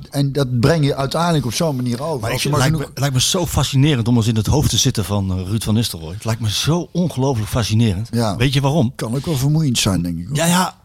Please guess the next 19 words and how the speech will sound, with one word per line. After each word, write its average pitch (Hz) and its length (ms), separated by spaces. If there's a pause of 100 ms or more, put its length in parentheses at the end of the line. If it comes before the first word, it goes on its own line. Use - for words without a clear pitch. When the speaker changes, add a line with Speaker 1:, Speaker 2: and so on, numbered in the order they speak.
(520)
Speaker 2:
ook 170 160
dat. - 300 (320)
Speaker 1:
Want 104 140
Speaker 2:
Dat, 104 120
Speaker 1:
het 117 80
is 101 80
wel 127 140
Speaker 2:
dat, 170 120
ook 147 60
Speaker 1:
altijd, 156 400
Speaker 2:
dat. 160 300
Speaker 1:
eh, 156 60
Speaker 2:
Maar, 165 200
Speaker 1:
dat, 143 120
dat 139 340
presteren. 147 420
Speaker 2:
nou 202 120
ja, 208 120 (300)
hij, 185 240